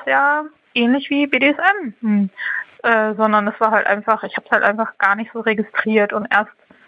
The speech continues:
nach und nach, äh, ich glaub, erst Mitte meiner Zwanziger hab ich dann verstanden, so,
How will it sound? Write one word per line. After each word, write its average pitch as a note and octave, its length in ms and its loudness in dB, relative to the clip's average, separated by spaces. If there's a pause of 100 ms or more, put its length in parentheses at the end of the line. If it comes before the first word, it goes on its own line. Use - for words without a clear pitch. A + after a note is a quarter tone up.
(120)
nach A3 240 2
und G#3+ 160 -4
nach, G3+ 400 0
äh, G#3 160 -2
ich - 120 -20
glaub, G#3+ 140 0 (100)
erst A3 180 -2 (380)
Mitte A#3+ 380 2
meiner G#3 420 2
Zwanziger G#3 720 0 (400)
hab A3+ 120 2
ich A3 100 2
dann G#3 180 2
verstanden, G#3+ 500 -2
so, G#3 220 0